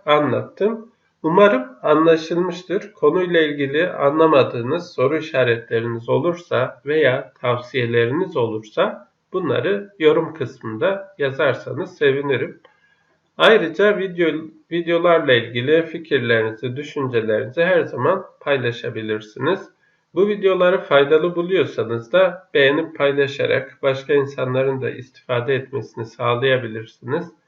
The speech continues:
Ee, yeni videolardan da haberdar olmak için eğer kanala abone değilseniz abone olarak takipte kalabilirsiniz.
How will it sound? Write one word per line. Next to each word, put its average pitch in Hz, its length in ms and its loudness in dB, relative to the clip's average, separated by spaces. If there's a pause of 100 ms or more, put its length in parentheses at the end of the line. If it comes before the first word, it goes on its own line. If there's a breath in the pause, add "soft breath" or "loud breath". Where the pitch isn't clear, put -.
(460)
Ee, 127 80 2
yeni 120 520 4
videolardan 156 720 2
da 135 160 0
haberdar 151 520 2
olmak 131 380 0
için - 340 -14
eğer 131 340 0
kanala 123 380 0
abone 135 480 2
değilseniz 143 760 -4
abone 135 380 -2
olarak 120 680 -4
takipte 131 600 -6
kalabilirsiniz. 113 1000 -6